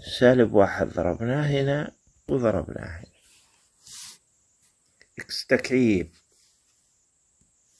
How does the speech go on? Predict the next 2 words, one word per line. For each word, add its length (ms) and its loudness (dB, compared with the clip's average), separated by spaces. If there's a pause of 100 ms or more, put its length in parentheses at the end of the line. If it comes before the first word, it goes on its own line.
(1500)
إكس 360 -8
تكعيب، 720 4